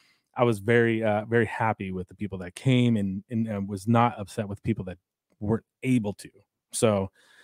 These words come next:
uh, but I do know there's people that still wanna be involved, new people I've talked to, other people that just couldn't make it. So it's fun.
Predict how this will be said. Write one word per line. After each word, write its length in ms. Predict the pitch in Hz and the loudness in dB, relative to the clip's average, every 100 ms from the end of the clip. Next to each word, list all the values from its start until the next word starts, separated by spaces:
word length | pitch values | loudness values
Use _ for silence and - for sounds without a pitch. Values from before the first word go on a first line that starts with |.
| - | -12
uh, 200 | 120 107 | -2 0
but 120 | 101 113 | 2 2
I 40 | |
do 200 | 101 120 | 4 8
know 140 | 120 | 8
there's 180 | 113 104 | 8 2
people 240 | - 110 104 | 0 -2 -2
that 100 | 101 | -4
still 300 | - 120 113 | -2 2 6
wanna 180 | 113 | 6
be 100 | 107 | 4
involved, 600 | 107 101 104 101 107 107 _ _ - | 2 2 2 4 4 2 _ _ -2
new 220 | 110 117 | 4 4
people 280 | 113 120 110 | 4 0 0
I've 140 | 98 | 0
talked 260 | - 104 95 | 0 -2 -2
to, 300 | 107 101 98 - | -4 -4 -6 -6
other 180 | 117 110 | -4 -2
people 240 | 110 101 | -2 -4
that 100 | 98 | -6
just 200 | 95 90 | -8 -10
couldn't 200 | 101 82 | -10 -10
make 220 | 90 92 | -12 -12
it. 140 | 76 - | -14 -16
So 280 | 90 87 - _ _ _ _ _ _ _ _ _ _ _ | -16 -16 -20 _ _ _ _ _ _ _ _ _ _ _
it's 140 | 127 - | -8 -2
fun. 280 | 147 104 | -2 -2